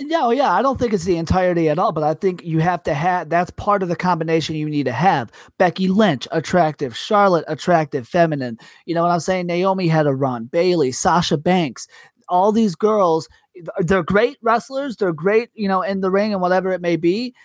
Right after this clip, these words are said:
But at the same time, they're also that attractive vibe that you could see. You could almost, if you put them in the Attitude Era, those are the type of girls that would be getting stripped naked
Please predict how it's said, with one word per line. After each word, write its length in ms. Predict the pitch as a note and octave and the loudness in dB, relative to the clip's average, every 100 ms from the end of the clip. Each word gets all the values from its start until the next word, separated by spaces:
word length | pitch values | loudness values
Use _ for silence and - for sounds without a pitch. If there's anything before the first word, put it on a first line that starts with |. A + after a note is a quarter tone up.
| _ | _
But 120 | F#3+ | 0
at 140 | E3+ E3 | 0 0
the 80 | E3 | -4
same 420 | - G#3+ G#3 F#3 | 0 0 0 0
time, 400 | - F#3+ F3+ D#3+ | 0 2 0 -2
they're 240 | D#3+ D#3+ - | -2 -2 -4
also 680 | F3 E3+ D#3 - D#3+ D3+ D3 _ _ | 0 2 0 0 2 2 -2 _ _
that 260 | D3 D3+ D3+ | 0 0 2
attractive 840 | D3+ C#3 - F3+ E3+ E3 F3+ D#3+ | 0 -2 -2 0 2 0 0 0
vibe 340 | C#3 E3+ E3 D#3+ | 2 2 2 2
that 180 | E3 D#3 | 0 0
you 120 | E3 | 0
could 180 | D#3+ C#3+ | 0 0
see. 480 | - G3+ F#3 E3+ E3 - _ - | 0 2 0 -2 -6 -10 _ -2
You 160 | F3 | 0
could 200 | G#3 F#3 | 0 0
almost, 500 | F3 G#3 F#3+ F#3 - - _ | 0 0 2 0 -2 -12 _
if 140 | F#3 E3 | -4 -2
you 140 | F3+ D#3+ - _ | -2 -4 -6 _
put 220 | - A3 | 2 2
them 160 | G#3 G3+ | 2 -2
in 100 | F#3 | -2
the 180 | F3+ F#3 | -4 0
Attitude 540 | F#3+ F#3+ F3+ - F3 | 2 2 0 -2 -2
Era, 500 | - F#3 F#3 D3+ C#3+ - _ - | 0 2 2 2 0 -4 _ -14
those 340 | D3 E3+ F#3+ F#3+ | -2 0 2 2
are 80 | |
the 120 | F3+ E3+ | 0 0
type 280 | F#3+ F3 | 2 0
of 80 | F3 | 0
girls 380 | D#3+ E3 D#3+ C#3 | 0 2 2 0
that 340 | E3+ D#3 D3+ - _ _ D#3 | 0 0 0 -6 _ _ -2
would 220 | E3 D3+ | -2 0
be 220 | E3 E3 | 0 0
getting 320 | D3+ E3 D#3+ | 0 -2 -2
stripped 420 | D3 - F#3+ E3 | -8 -2 -2 -2
naked 440 | E3 D#3+ D3 D3+ | 0 -2 0 -2